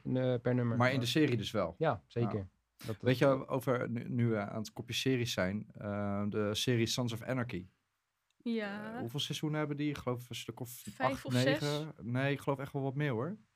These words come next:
Speaker 3: Ja?
Speaker 2: Of ben ik nou in de war? Nou, in ieder geval een flink aantal
Speaker 3: Mhm.
Speaker 2: seizoenen. En elk seizoen weer gewoon perfecte soundtrack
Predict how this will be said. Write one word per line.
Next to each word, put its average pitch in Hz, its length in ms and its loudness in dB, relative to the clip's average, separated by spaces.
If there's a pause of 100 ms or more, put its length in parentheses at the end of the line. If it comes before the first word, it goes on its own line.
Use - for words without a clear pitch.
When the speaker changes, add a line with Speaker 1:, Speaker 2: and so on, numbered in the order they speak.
(260)
Speaker 3:
Ja? 269 220 2
Speaker 2:
Of 523 80 2
ben 120 100 2
ik 135 60 0
nou 135 140 0
in 123 60 -2
de 117 80 0
war? 87 220 -2
Nou, 101 120 0
in 127 60 2
ieder 135 120 4
geval 135 180 4
een 131 60 6
flink 160 300 0
aantal 139 240 0
Speaker 3:
Mhm. 117 80 -2
Speaker 2:
seizoenen. 139 440 4 (280)
En 120 240 -2
elk 147 280 4
seizoen 123 440 0
weer 117 280 4
gewoon 110 480 0 (260)
perfecte 113 380 -4
soundtrack 98 400 -4